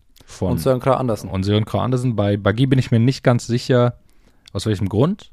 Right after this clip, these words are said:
Speaker 2: Beide
Speaker 1: Äh,
Speaker 2: gestern gestürzt.
Speaker 1: Genau, Søren Kragh Andersen wollte ich gerade sagen, der ist auf jeden Fall gestern schwerer gestürzt, hat man gesehen, hat sich
Speaker 2: Barguil
Speaker 1: nochmal
Speaker 2: auch.
Speaker 1: Okay,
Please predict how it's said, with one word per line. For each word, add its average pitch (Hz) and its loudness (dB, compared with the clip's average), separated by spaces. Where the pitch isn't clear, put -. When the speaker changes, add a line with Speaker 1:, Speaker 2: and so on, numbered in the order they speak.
Speaker 2:
Beide 123 4
Speaker 1:
Äh, 135 2
Speaker 2:
gestern 127 -2
gestürzt. 113 -6
Speaker 1:
Genau, 104 4
Søren 104 2
Kragh 117 0
Andersen 117 0
wollte 107 -2
ich - -18
gerade 104 -2
sagen, 107 0
der 113 4
ist 110 -2
auf 98 -2
jeden 110 -2
Fall 107 2
gestern 101 -2
schwerer 117 -2
gestürzt, 127 -6
hat 127 -2
man 101 -2
gesehen, 107 -2
hat 107 -4
sich 135 0
Speaker 2:
Barguil 160 2
Speaker 1:
nochmal 104 0
Speaker 2:
auch. 110 -2
Speaker 1:
Okay, 95 -2